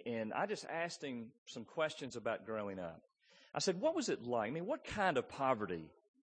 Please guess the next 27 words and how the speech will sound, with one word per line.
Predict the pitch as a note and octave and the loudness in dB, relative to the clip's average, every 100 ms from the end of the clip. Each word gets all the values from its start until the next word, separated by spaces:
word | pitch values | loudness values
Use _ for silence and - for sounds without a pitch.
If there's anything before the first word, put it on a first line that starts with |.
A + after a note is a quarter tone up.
| - | -4
were | G#2 | 0
you | G#2 G2 F#2 | 0 0 -2
in?" | E2+ | -4
And | D#2+ - _ _ _ _ _ - - - _ | -8 -16 _ _ _ _ _ -20 -20 -20 _
he | C#3+ | 2
said, | C#3+ D#3 | 6 6
"Richard, | E3 G3+ F3+ E3 - | 6 4 4 4 2
I | D3+ | 4
remember | F3 D#3 E3 D3+ C#3 | 4 4 2 4 4
many | C3+ D3 D3 | 4 4 6
days | C#3+ C#3+ C3+ | 6 6 4
coming | - D3 A#2+ | 2 2 2
home | B2 C#3 C#3+ C#3+ C#3 | 2 2 2 2 2
and | G2+ F#2 F2 D#2+ - _ - | 2 2 0 -4 -10 _ -4
the | F#2 | 2
lights | G#2+ C3 - | 6 6 4
were | C3+ B2+ | 0 4
off." | B2+ C#3 E3+ - - _ _ _ _ _ _ _ _ _ _ _ _ _ _ _ _ - | 4 2 -2 -14 -20 _ _ _ _ _ _ _ _ _ _ _ _ _ _ _ _ 0
I | B2+ | 4
remember | B2+ A#2+ C3 D#3 D#3 C#3+ C3 | 6 6 6 6 8 8 8
people | B2 D#3+ D#3+ D#3 | 6 2 2 2
from | C3+ - B2 A2+ G#2 G2 F#2 - - | -2 0 2 2 2 -2 -8 -14 -14
church | - D3+ D3+ D#3 - - | 0 4 4 4 -2 -4
coming | D#3 D3+ D3+ D3 C3 | 2 4 6 4 4
and, | F2 F2+ E2+ - - | 2 0 -8 -16 -8
and | A#2+ G#2+ | -6 0
bringing | C3+ D3+ A2+ | 0 0 -2